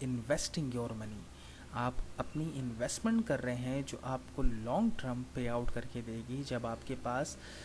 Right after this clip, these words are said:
solid resources market को understand करने के हवाले से होंगे, जब आपके पास solid expert level professional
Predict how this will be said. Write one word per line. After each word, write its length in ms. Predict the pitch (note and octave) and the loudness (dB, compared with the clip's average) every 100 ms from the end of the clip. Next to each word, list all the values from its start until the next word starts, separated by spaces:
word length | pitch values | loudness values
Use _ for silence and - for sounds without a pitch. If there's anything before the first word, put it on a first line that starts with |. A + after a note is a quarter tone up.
| - | -6
solid 540 | - - C3 C3 G#3 E3+ | -2 2 4 4 2 2
resources 680 | C#3+ - A#2+ - - - - - - - A#2+ | 2 0 -2 -2 -4 -6 -8 -10 -12 -4 2
market 460 | A#2+ B2 - - | 4 4 2 -2
को 60 | C3+ | 0
understand 580 | A#2 A#2 - B2+ B2+ B2 | 0 -2 0 2 2 2
करने 260 | A#2 A#2 | 0 -2
के 100 | A2+ | -2
हवाले 400 | A#2+ A#2+ A2+ C#3+ | 0 0 2 2
से 120 | F3 | 4
होंगे, 360 | G3+ F3+ E3+ F#3 - - - - - - | 6 8 6 2 -2 -8 -10 -8 -6 0
जब 220 | C#3 D#3 | 2 4
आपके 260 | C3 - C3 | 12 12 12
पास 300 | - C3 C3 | 10 -2 0
solid 600 | - - C3 F#3+ A#3+ A#2+ - - - - - | 0 2 2 4 2 0 -8 -12 -12 -6 -2
expert 600 | B2+ - - D#3+ G#3+ F3 | -2 -2 0 2 2 2
level 360 | C#3 A#2+ B2 | 2 2 0
professional 640 | B2+ B2+ - - - D3 | -2 -2 -2 -2 -2 -2